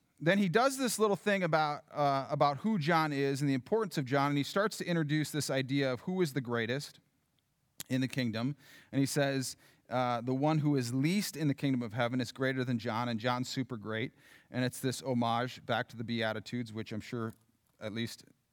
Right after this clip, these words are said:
someone maybe memorized. That was a spiritual practice for last week. And then we go into this,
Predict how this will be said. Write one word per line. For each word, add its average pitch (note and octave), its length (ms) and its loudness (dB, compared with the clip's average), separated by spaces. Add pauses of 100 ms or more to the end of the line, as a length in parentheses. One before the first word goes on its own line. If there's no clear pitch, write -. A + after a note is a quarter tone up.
(1120)
someone B2+ 420 -2
maybe G#2 240 -6
memorized. G#2+ 640 -6 (1400)
That A#2 120 -4
was A2 120 -4
a A2 60 -8
spiritual G#2 560 -8
practice F#2+ 280 -8
for - 120 -18
last E2+ 240 -12
week. F#2+ 140 -12 (920)
And E3+ 180 4
then A3 200 4
we A3 80 2
go G3+ 240 4
into C4 380 2
this, G3 520 0